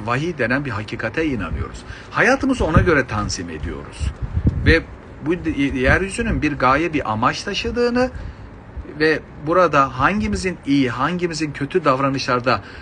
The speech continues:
bulunduğunun üzerine bir imtihan zemininde yaşadığımızı kabulleniyoruz. Ve be-, taat, e, itaat ve belli bir ameli, e,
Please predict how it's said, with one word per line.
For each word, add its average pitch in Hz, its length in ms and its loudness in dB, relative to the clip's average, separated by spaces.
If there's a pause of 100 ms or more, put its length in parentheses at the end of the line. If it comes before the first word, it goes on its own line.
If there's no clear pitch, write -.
(240)
bulunduğunun 196 580 4
üzerine 165 420 4
bir 151 200 0
imtihan 160 680 2 (160)
zemininde 135 560 -2
yaşadığımızı 165 680 -2
kabulleniyoruz. 240 840 0 (1300)
Ve 151 180 4
be-, 143 200 2
taat, 165 340 4 (640)
e, 131 300 4 (200)
itaat 156 600 2 (400)
ve 156 220 2
belli 156 260 2
bir 202 160 2 (100)
ameli, 165 460 4 (340)
e, 123 400 2